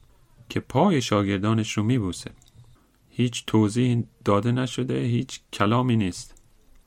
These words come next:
فقط اون تصاویری که برای خودشون صحبت می‌کنن و پر از معناست. و تصویر دیگری نیز هست،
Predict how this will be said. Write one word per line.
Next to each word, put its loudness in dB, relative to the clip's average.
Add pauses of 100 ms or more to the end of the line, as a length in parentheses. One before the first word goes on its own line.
(460)
فقط 0
اون 0
تصاویری 0
که -6
برای 2
خودشون -2
صحبت -2
می‌کنن -10 (100)
و -4
پر -2
از 2
معناست. -2 (680)
و 0
تصویر 4
دیگری 4
نیز -2
هست، 0